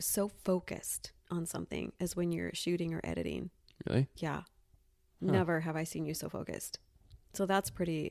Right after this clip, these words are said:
Speaker 1: amazing for me to see.
Speaker 2: What about when I was young and I used to play toys?
Speaker 1: Oh my gosh.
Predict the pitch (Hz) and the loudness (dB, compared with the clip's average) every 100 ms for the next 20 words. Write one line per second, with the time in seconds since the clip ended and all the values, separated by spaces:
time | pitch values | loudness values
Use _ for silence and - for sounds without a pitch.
0 | - 160 147 156 - 165 - - - - | -2 -2 -2 -2 -4 -4 -4 -4 -4 -4
1 | - - - 123 117 117 110 101 107 101 | -6 -2 6 8 8 6 4 6 4 4
2 | 98 95 - 92 90 98 95 - - - | 2 0 0 0 2 0 0 -2 -10 -14
3 | _ _ _ - - 202 196 160 156 143 | _ _ _ -20 -6 0 2 2 0 -2
4 | - | -4